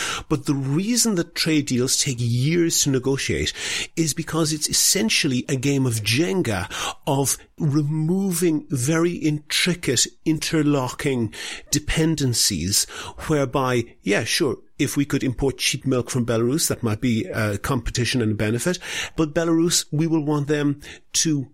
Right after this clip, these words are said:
remove protections from their economy so that we can sell our products there. Now, what the U K is suggesting is that they will just remove all tariffs on everything, which is fine, that they're entitled to do that.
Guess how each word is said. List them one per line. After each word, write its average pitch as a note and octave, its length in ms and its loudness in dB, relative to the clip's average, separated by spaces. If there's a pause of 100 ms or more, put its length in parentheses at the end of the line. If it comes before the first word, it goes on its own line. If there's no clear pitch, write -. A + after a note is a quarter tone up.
remove C#3 420 2
protections C#3 460 -2
from C#3+ 160 0
their C#3 180 2
economy C3+ 380 0
so C#3 160 0
that B2+ 140 -2
we C3 100 2
can C3+ 140 0
sell C3 180 2
our A#2+ 140 2
products A#2+ 440 -2
there. A#2 280 0 (280)
Now, B2+ 120 0
what B2 120 -4
the B2+ 80 -2
U C#3 140 0
K A3+ 240 -2
is F#3+ 160 0
suggesting G#2+ 560 -2 (320)
is D#3 180 2
that D3+ 120 0
they E3 80 4
will D3+ 100 2
just D3 220 0
remove D3+ 520 2 (160)
all E3+ 220 4
tariffs D3+ 420 0
on C#3 80 0
everything, D#3 340 -2 (160)
which - 180 -8
is D#2 100 -2
fine, D3 440 0
that A#2 180 -2
they're B2+ 220 0
entitled A2+ 420 -2
to C3+ 100 -2
do G3+ 160 0
that. A#2+ 300 0